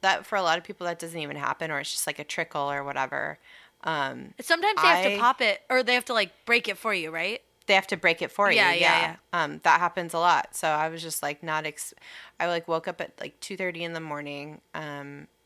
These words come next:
Speaker 1: and on the thirtieth of July,
Speaker 2: Uh-huh.
Speaker 1: and, um,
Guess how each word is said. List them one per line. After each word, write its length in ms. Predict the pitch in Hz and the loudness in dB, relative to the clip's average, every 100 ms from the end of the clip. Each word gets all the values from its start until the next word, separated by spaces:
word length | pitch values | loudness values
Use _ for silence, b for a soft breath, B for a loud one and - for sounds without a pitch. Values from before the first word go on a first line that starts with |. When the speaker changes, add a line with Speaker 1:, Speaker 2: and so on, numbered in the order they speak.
| _ - | _ -10
Speaker 1:
and 480 | 165 147 143 143 147 - _ _ _ | -6 -4 -4 -8 -12 -16 _ _ _
on 180 | 165 160 | -10 -10
the 80 | 160 | -10
thirtieth 720 | - 156 139 143 156 - - - | -8 -8 -6 -8 -8 -12 -16 -12
of 380 | 151 147 - _ _ _ | -12 -12 -20 _ _ _
July, 680 | - 170 160 127 50 165 170 | -10 -8 -4 -4 -4 -8 -10
Speaker 2:
Uh-huh. 320 | 202 185 170 180 - | -12 -12 -14 -18 -6
Speaker 1:
and, 640 | 170 160 160 151 151 147 - | 0 0 0 -2 -6 -10 -6
um, 400 | 151 147 143 139 | -4 -4 -6 -10